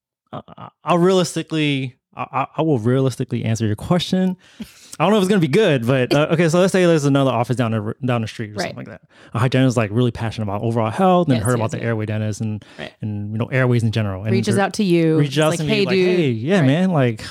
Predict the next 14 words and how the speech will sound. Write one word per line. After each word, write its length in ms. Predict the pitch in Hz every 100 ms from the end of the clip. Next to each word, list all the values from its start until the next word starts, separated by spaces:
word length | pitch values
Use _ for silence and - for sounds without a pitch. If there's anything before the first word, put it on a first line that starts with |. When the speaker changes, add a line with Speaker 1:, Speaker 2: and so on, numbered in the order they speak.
| -
Speaker 1:
w-, 260 | 170 175 -
like, 260 | 160 135 202
Speaker 2:
"What 80 |
do 60 | 214
I 60 | 220
do?" 540 | 226 226 214 196 185
Speaker 1:
my, 300 | 127 143 156
uh, 400 | 151 135 117 110
my 100 | 113
dentist 340 | 127 170 180 143
is 40 |
like, 220 | 127 107
'Nah, 380 | 120 117 110 107
man, 460 | 107 117 113 110